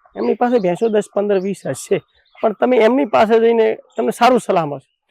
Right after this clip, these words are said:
તો આપણે, અ, ઘણા બધા લોકો એવું પણ કહેતા હોય કે "સાહેબ, બાર મહિના પછી પશુપાલન કેટલે પહોંચો એ તમે અમને ક્યાં કીધું?" તો આજે આપણે, અ, એમની પાસે પહેલા કેટલું હતું એ તમે વીડિયો એમ જોયું હશે અને હવે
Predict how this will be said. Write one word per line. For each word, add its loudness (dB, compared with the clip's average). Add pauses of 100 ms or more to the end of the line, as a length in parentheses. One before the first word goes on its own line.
(400)
તો 0
આપણે, 4
અ, 2 (800)
ઘણા 2
બધા 4
લોકો 4
એવું 2
પણ 2
કહેતા -4
હોય -4
કે -4
"સાહેબ, -2 (680)
બાર 2
મહિના 2
પછી -2
પશુપાલન -2
કેટલે 0
પહોંચો -4
એ -2
તમે -6 (340)
અમને -4
ક્યાં -2
કીધું?" -10 (560)
તો -2
આજે 4
આપણે, 4
અ, 2
એમની 2
પાસે -2
પહેલા 2
કેટલું 2
હતું 4
એ 4
તમે 0
વીડિયો 0
એમ -4
જોયું 0
હશે -4
અને -4
હવે -2